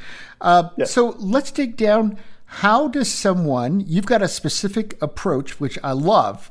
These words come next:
Speaker 1: 'cause we talked about it before we went to air, of how people find, and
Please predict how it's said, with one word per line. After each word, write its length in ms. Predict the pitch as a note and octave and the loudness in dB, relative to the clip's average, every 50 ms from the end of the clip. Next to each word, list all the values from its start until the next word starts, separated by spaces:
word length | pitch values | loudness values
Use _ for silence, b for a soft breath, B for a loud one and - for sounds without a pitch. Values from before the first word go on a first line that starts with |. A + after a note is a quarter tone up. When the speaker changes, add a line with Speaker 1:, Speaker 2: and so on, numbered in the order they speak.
| - - | -8 -6
Speaker 1:
'cause 160 | D3+ C3 - | -6 -4 -4
we 60 | D3+ | -6
talked 300 | - - F3+ F#3 F3+ - | -4 -2 -2 -2 0 -2
about 160 | F3+ D#3 C#3 | -2 -2 -2
it 40 | C3+ | -2
before 160 | C3 C#3+ C#3+ | -4 -4 -2
we 100 | C3+ C3+ | -2 -2
went 180 | B2+ C3+ C3 B2+ | -2 -2 -4 -6
to 100 | C#3 B2 | -6 -6
air, 320 | D3 D#3 D3 B2 A#2 C#3 B B B B B B B B B B - | -4 -4 -4 -2 -4 -6 B B B B B B B B B B -4
of 180 | D3+ D3 - | -4 -2 -2
how 240 | - - D#3+ E3 G3 | 0 2 2 2 2
people 380 | G3 F#3+ - E3+ D3+ - F3 E3 | 0 -2 -4 -6 -4 -4 -4 -4
find, 800 | - - - - - E3+ D3+ C#3+ C3+ B2+ B2+ B2+ C#3 E3+ F3 - - | -6 -8 -10 -4 0 2 2 2 2 0 -2 -2 -2 -4 -4 -4 -2
and 240 | D#3 D3 C#3+ C3 | -2 -2 -2 -4